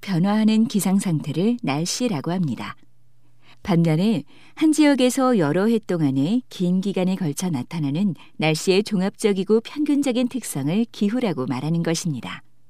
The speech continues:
기후학에서는 보통 평균 삼십 년 이상의 기간 동안 나타나는 평균적인 상태를 기후라고 정의하고 있답니다. 쉽게 표현해 본다면 매일매일 바뀌는 사람의 기분이 날씨라면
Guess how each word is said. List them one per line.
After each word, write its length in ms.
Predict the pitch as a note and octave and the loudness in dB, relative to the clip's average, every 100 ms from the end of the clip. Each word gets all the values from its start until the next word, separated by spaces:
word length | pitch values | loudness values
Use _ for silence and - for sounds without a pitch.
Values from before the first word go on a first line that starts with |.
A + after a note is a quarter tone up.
| - - - - - - - | -20 -20 -20 -20 -20 -20 -6
기후학에서는 960 | - G#3+ B3+ C4 A#3+ F3 C#3 E3 G#3 C#3+ | 2 4 4 2 2 0 0 0 0 0
보통 480 | E3 - F#3+ F#3 | -2 0 0 0
평균 380 | G3+ D4 C4 C4+ | 0 0 2 4
삼십 320 | D4 D#4 D4 | 2 0 2
년 200 | C#4+ C4+ | 4 6
이상의 360 | A3+ G#3+ G3+ G3+ | 4 4 2 0
기간 320 | G#3 E3+ F3 | 0 -2 0
동안 240 | - F3+ F#3 | 0 0 0
나타나는 580 | C#3 - E3 D3+ D3+ | -2 -2 -2 0 0
평균적인 640 | F3 B3+ B3+ B3+ A#3 G#3 A3+ | -2 -2 2 4 4 4 2
상태를 560 | A3+ F#3 D#3+ C3+ F3+ - - - | 0 -4 -2 -2 -2 -2 -12 -4
기후라고 560 | F#3+ G3 G#3+ G3 G#3+ | 0 2 2 2 2
정의하고 480 | A3+ G#3+ G#3 A3+ E3+ | 2 2 2 2 0
있답니다. 580 | C#3 - E3+ C3 F#2 - - - - - - - - - - | -2 -4 -4 -6 -8 -10 -16 -20 -20 -20 -20 -20 -20 -20 -6
쉽게 360 | - A#3 A#3+ | -2 2 4
표현해 380 | A#3+ C#4+ B3+ A#3+ | 6 4 6 6
본다면 680 | A#3+ G3+ E3 C#3 D#3+ A3 D#3 - - - | 4 2 2 0 2 2 0 -6 -20 -12
매일매일 580 | - E3+ G3+ A3 A3 A3 | 0 4 6 4 4 4
바뀌는 480 | A3+ E3 - F#3+ G3 | 2 -2 -2 0 0
사람의 400 | A#3 B3+ A3 G#3+ | 0 0 2 2
기분이 480 | G#3+ F#3 D#3 D#3+ E3 | 0 -2 -2 0 -2
날씨라면 800 | C3+ D3+ - E3+ D#3 C3 C3+ | -4 -6 -4 -4 -4 -4 -2